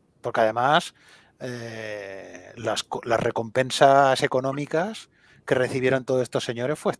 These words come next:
fueron tremendas, ¿no? Por eso digo que es, es,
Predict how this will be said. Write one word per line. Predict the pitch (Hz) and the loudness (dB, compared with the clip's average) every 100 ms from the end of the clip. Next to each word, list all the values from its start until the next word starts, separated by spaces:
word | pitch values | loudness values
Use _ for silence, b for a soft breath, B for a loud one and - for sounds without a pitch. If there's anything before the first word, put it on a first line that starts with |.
| 127 - | -10 -8
fueron | 117 110 | -8 -8
tremendas, | 113 113 160 120 101 | -10 -8 -10 -12 -14
¿no? | 147 - B - | -14 -16 B 0
Por | 147 | 4
eso | 208 | 6
digo | 180 160 | 6 6
que | 147 - B B - | 4 2 B B 0
es, | 156 - - | 0 0 -6
es, | 143 143 - | -6 -4 -6